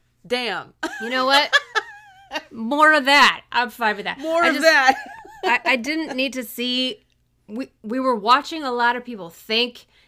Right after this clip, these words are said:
Speaker 2: and watching a lot of slow conversations. And
Speaker 1: Yeah.
Speaker 2: as an editor, I would have cut a lot of that down.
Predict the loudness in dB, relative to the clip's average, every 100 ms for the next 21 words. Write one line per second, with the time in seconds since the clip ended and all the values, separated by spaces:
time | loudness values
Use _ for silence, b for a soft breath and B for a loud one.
0 | b -14 -2 -2 0 -2 -4 0 0 0
1 | -2 -10 -12 -10 -6 0 0 0 -4 -6
2 | -6 -10 -12 -14 -12 -10 -8 -10 -12 b
3 | b b b -10 -6 -4 -6 -6 -8 -6
4 | -8 -8 -8 -4 -2 -2 -2 -4 -6 -6
5 | -8 -12 -14 -12 -12 -14 -18 -14 -14 -14
6 | -16 -18 -20 -18 -16 -14 -14 -14